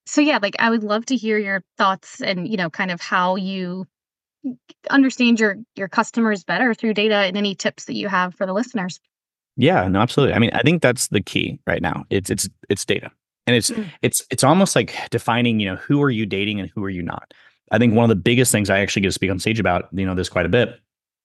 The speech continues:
Speaker 2: it's, it's this analogy of it's better to define who your customer is not than it is to be guessing who they are. You know, and that's, that's one of my big issues that I have right now with businesses is they don't even know what their customers don't look like.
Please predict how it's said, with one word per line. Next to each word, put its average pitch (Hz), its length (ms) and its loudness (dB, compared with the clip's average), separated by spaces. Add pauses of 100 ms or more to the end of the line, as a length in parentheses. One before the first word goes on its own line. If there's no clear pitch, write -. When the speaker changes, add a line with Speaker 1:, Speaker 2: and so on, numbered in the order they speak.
(140)
Speaker 2:
it's, - 260 -4
it's 120 180 2
this 120 180 2
analogy 104 560 2
of 90 160 -2 (240)
it's - 160 -6
better 120 360 2
to 104 400 0
define 104 480 -2
who - 180 -2
your 107 140 0
customer 101 420 -4
is 82 160 -8
not 98 380 0 (480)
than 117 160 2
it 113 80 2
is 107 220 2
to - 120 -14
be 110 160 -14
guessing 104 360 -2
who 95 180 -2
they 82 160 -4
are. - 260 -6 (680)
You 107 80 4
know, 90 200 4
and 110 280 4
that's, 135 220 2
that's 127 240 2
one 151 60 6
of 139 40 6
my 117 100 2
big 95 200 0
issues 98 220 -4
that 95 100 -2
I 87 40 0
have 98 140 0
right 95 120 -2
now 90 100 -2
with 87 120 -4
businesses 98 420 -2
is 90 100 -8
they 110 140 2
don't 135 100 6
even 101 240 2
know 95 160 0
what 92 160 -2
their 92 80 -4
customers 92 380 -6
don't 92 240 0
look - 180 -6
like. - 240 -4